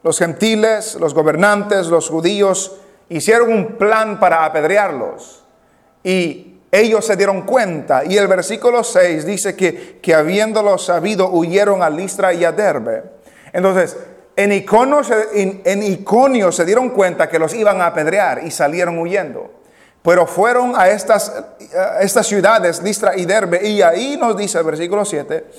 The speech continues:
que ahí predicaban el evangelio en estas ciudades, compartían la palabra del Señor. Ahora, cuando hablamos de Listra y de Derbe,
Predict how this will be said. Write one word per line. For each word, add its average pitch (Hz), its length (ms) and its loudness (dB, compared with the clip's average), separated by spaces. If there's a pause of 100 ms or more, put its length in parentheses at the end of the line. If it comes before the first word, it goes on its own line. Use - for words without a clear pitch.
(360)
que 202 120 4
ahí 214 260 2
predicaban 185 1120 0
el 147 160 -2
evangelio 170 640 0
en 123 100 -4
estas 127 220 -6
ciudades, - 460 -4
compartían 160 560 2
la 156 140 0
palabra 135 340 0
del 135 140 0
Señor. 190 640 -2 (800)
Ahora, 180 400 4
cuando 196 280 2
hablamos 240 920 0 (460)
de 165 220 2
Listra 196 1080 0 (540)
y 151 160 -4
de 151 100 4
Derbe, 151 800 0